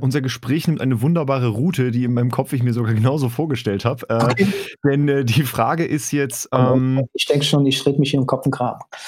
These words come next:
Speaker 1: Nein, nein, nein, nein, es nimmt genau die Route, in die ich hin wollte. Ähm, weil du bist ja jetzt eben auch, äh, Coach, du bist Trainer, du bist Dozent, Mentor. Nehmen wir das mal in, in diese, in diese Kategorie rein. Und jetzt haben wir viel über den Transfer gesprochen oder diese Begeisterung erwecken in, äh,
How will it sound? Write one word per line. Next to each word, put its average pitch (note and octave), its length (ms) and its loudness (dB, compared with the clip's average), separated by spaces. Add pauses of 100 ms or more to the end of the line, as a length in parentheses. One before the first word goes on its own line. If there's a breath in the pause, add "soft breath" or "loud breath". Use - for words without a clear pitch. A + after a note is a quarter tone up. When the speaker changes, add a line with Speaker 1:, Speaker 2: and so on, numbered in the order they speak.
(140)
Speaker 1:
Nein, F3+ 140 2
nein, A#3 180 0
nein, C#3+ 120 0
nein, E3+ 200 0
es A2 180 -2
nimmt F3+ 180 2
genau E3+ 260 0
die F3 100 0
Route, E3+ 240 0
in D#3+ 60 0
die D3+ 60 0
ich C#3+ 60 -2
hin D#3+ 160 0
wollte. A2+ 380 -2
Ähm, C#3 580 -2
weil C#3 200 0
du D#3 100 -2
bist F#3 200 -4
ja F3+ 80 0
jetzt D#3+ 220 -6
eben D3+ 240 -2
auch, B2 340 -6
äh, A#2+ 420 -2
Coach, D3+ 420 -2
du - 80 -10
bist A#2+ 200 -6
Trainer, C#3+ 480 -2
du A#2+ 80 -6
bist A#2+ 220 -6
Dozent, B2 460 -2
Mentor. A#2+ 680 0 (240)
Nehmen A#2+ 580 -2
wir C#3 60 2
das A#2+ 180 -2
mal A#2+ 220 0
in, A#2 140 0
in B2 120 -2
diese, A#2 220 0
in A#2 100 -2
diese A2+ 160 -2
Kategorie A2 500 -2
rein. F#2+ 360 -2 (840 loud breath)
Und C#3+ 200 0
jetzt C#3+ 160 0
haben E3+ 100 2
wir F3+ 80 0
viel E3+ 300 -2
über C#3+ 240 -2
den C3+ 120 -2
Transfer C3+ 600 -2
gesprochen C3+ 360 -6
oder C3 120 -2
diese A#2 200 -2
Begeisterung A2+ 640 -2
erwecken B2 440 -2
in, B2 400 0
äh, G2 340 -2